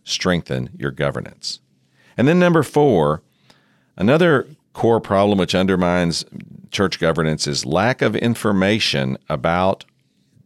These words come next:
decisions that have been made or decisions that need to be made.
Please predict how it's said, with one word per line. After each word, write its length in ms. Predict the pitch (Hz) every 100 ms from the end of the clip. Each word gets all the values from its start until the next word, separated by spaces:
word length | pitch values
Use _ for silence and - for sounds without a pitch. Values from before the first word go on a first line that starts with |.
| _
decisions 640 | 85 - 90 80 76 69 65
that 140 | 69
have 160 | 71 67
been 180 | 65 67
made 380 | 65 69 67 -
or 60 | 80
decisions 600 | 73 - 71 71 73 71
that 160 | 73
need 200 | 98 113
to 60 | 82
be 100 | 65
made. 340 | 52 - -